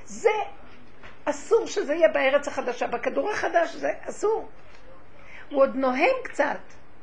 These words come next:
אבל אני פתאום רואה ככה. לא, לא, לא, לא, לא מתאים לי,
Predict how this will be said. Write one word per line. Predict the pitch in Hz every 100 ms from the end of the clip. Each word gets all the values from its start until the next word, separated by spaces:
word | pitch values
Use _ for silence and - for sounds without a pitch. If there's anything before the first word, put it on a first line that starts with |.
| - - - - - - - -
אבל | 202 214
אני | 214 220
פתאום | 269 - 240 - - -
רואה | - 208 214 220
ככה. | 220 190 185 170 - - - - - - - - - - -
לא, | 233
לא, | 262
לא, | 247 233
לא, | 226 208 -
לא | 214
מתאים | 226 240 262 233
לי, | 196